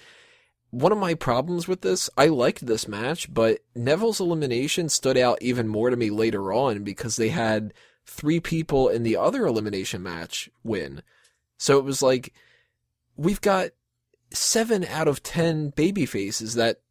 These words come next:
ended up sticking around for their elimination matches. But Neville's one of the three that doesn't?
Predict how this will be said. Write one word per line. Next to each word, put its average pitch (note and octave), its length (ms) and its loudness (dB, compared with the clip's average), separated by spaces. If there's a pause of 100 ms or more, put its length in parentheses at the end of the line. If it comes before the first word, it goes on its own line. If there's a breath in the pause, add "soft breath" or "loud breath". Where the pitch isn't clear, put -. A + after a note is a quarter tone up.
(800)
ended C#3+ 240 2
up C3 200 0
sticking D3+ 400 -2
around E3 420 0
for B2 100 -6
their A2+ 360 0 (420)
elimination C#3 460 0
matches. C2+ 560 -12 (1120)
But B2 180 -2
Neville's C3+ 580 -2
one D3 160 0
of D3 100 -2
the B2+ 100 -2
three C#3 320 -6
that C#3+ 180 -4
doesn't? F#3+ 480 -6